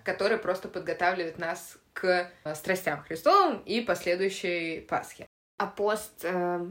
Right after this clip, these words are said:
Speaker 2: его длина как-то
Speaker 1: Сорок
Speaker 2: только,
Speaker 1: дней.
Speaker 2: только церкви, на церкви рассчитана или есть какие-то? То есть это просто тоже как бы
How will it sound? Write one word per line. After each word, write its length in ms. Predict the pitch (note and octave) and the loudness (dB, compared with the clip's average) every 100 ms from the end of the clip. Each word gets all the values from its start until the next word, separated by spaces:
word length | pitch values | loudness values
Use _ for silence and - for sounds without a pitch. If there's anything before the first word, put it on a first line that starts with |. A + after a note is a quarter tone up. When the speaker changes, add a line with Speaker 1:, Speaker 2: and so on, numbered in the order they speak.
| - - | -12 -10
Speaker 2:
его 240 | G3 F#3+ | -2 0
длина 640 | F3+ F#3+ F#3+ F#3 F3+ F3+ F3+ - | 0 0 2 4 4 4 0 -8
как-то 240 | G3 F#3 | -8 0
Speaker 1:
Сорок 140 | G3 F3+ | 2 2
Speaker 2:
только, 160 | F#3+ | 0
Speaker 1:
дней. 140 | D#3+ D3 | -2 -2
Speaker 2:
только 220 | G#3 A3 | 0 0
церкви, 460 | A3 E4+ A#4 F4 B3+ G#3 | -2 -4 -2 -2 -2 -2
на 120 | G#3 | -2
церкви 320 | D4 G#4+ G4+ | -2 0 -2
рассчитана 580 | C#4+ - A3 G#3 F#3 F#3 | -2 -6 -10 -8 -8 -6
или 540 | F#3+ F#3 F3+ F3 F3+ | -6 -4 -4 -2 -4
есть 240 | F3 F3+ - | -4 -6 -6
какие-то? 320 | F#3 F3 - | -12 -10 -4
То 60 | F#3+ | -2
есть 100 | F#3+ | -2
это 120 | F3+ | -2
просто 320 | G#3 G#3 F3 | -4 -2 -6
тоже 440 | - F#3 F3+ E3 - | -4 -6 -4 -6 -8
как 140 | E3+ | -12
бы 100 | E3 | -12